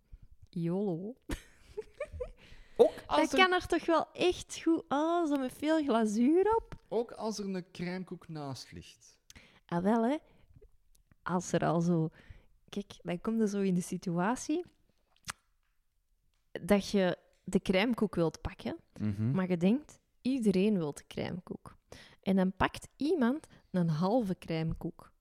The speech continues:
Speaker 1: Ja,
Speaker 2: Mhm.
Speaker 1: dan pak ik wel gewoon een volledige <laughs> rozijnenkoek in plaats van een halve crèmekoek.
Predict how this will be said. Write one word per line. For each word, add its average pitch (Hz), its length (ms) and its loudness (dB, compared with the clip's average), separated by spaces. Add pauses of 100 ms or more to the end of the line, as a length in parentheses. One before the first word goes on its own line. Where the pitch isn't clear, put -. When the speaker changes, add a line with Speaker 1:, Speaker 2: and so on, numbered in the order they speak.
(120)
Speaker 1:
Ja, 170 340 0
Speaker 2:
Mhm. 104 120 -2
Speaker 1:
dan 160 160 -2
pak - 220 -8
ik 170 160 -6
wel 180 180 4
gewoon 185 340 4
een 208 80 2
volledige 196 800 2 (340)
<laughs> - 340 -18
rozijnenkoek 247 800 4
in 302 400 4
plaats 233 300 -2
van 233 140 4
een 233 100 2
halve 220 460 0
crèmekoek. - 760 0